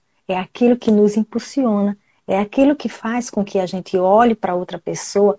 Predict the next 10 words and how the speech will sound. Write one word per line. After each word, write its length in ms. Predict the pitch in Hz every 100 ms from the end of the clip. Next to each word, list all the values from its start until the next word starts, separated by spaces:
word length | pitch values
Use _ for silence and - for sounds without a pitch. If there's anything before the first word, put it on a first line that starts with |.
| _ _ _
com 140 | - 165
respeito, 840 | 151 180 - - 180 180 180 - _ _
com 80 | -
admiração. 840 | 160 160 160 165 165 - 160 160 175 _ _ _ _
São 240 | - - 220
valores 760 | 247 240 214 240 262 226 -
que 160 | - 262
vêm 480 | 190 226 285 269 - _ _ _ _
dessa 280 | 170 160 -
pessoa. 580 | 160 156 - - 147